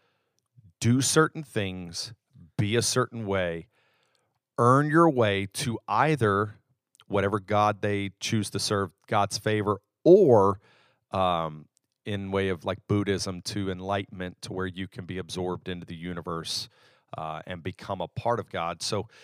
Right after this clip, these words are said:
so ultimately, all world religions have a set of rules to follow, and from there, you will get into God's good graces. And, and we go back to, you know, you, you mentioned, you know,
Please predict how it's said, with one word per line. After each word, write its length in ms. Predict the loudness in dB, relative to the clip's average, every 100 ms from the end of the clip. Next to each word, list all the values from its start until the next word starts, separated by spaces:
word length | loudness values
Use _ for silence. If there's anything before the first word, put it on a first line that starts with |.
| -12
so 300 | -2 0 0 2
ultimately, 680 | 6 6 4 -4 -4 -6 -8 _ _ _
all 380 | 6 10 10 10
world 300 | 8 4 4
religions 640 | 0 0 -2 -2 -6 -6 -8
have 440 | -6 -4 -4 -6 _ -14
a 220 | -12 -10
set 500 | -6 -4 -4 -4 -6
of 180 | -8 -12
rules 560 | -6 -2 -2 -2 -6
to 100 | -8
follow, 560 | -8 -6 -6 -8 -12 -14 _ _ _ _ _
and 240 | -10 -10 -10
from 380 | -6 -6 -6 -14 -6
there, 560 | -4 -2 -4 -6 -8 -12 _ _ _ _ _ _ _
you 320 | -20 -8 -6
will 460 | -4 0 0 -2 -6 _ _ -18
get 200 | -8 -8
into 200 | -6 -8
God's 360 | -8 -6 -6 -6
good 220 | -12 -10
graces. 540 | -6 -6 -6 -8 -8
And, 100 | -10 -12 -20 _ -4
and 140 | 2
we 80 | 4
go 160 | 6 6
back 320 | 8 4 2
to, 520 | -2 -2 -2 -4 -8 -12 _ _
you 140 | -4 -2
know, 100 | -2
you, 240 | -2 -6 -4
you 140 | -6
mentioned, 640 | -6 -6 -6 -8 -8 -14 -14
you 160 | -8 -6
know, 240 | -6